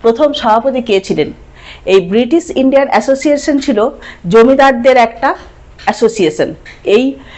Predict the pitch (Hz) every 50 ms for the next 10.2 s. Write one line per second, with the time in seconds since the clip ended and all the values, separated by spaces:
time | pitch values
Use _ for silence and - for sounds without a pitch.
0 | - - - - - - - - 262 247 - 285 277 269 - 320 294 269 269 269
1 | 233 220 220 262 254 254 - 247 208 202 214 214 254 247 269 247 - 269 233 226
2 | 226 254 269 - - - - - - - - - 180 190 185 185 196 214 214 254
3 | 247 247 240 220 226 240 233 302 311 269 190 185 170 151 143 - - - - -
4 | - - - - - - _ - - - - - - - - - - - - -
5 | - - 196 233 240 285 285 294 294 285 277 269 277 269 269 - 190 185 - 185
6 | 165 151 160 - - - - - - 196 214 226 214 226 240 240 - 330 330 339
7 | 294 - 233 240 240 240 220 220 220 220 226 226 220 180 147 139 123 - - -
8 | - - - - - - - 185 220 226 240 262 254 294 294 294 330 330 320 -
9 | - 254 233 247 269 269 - 233 190 185 - - 247 220 214 190 165 156 - -
10 | 147 127 123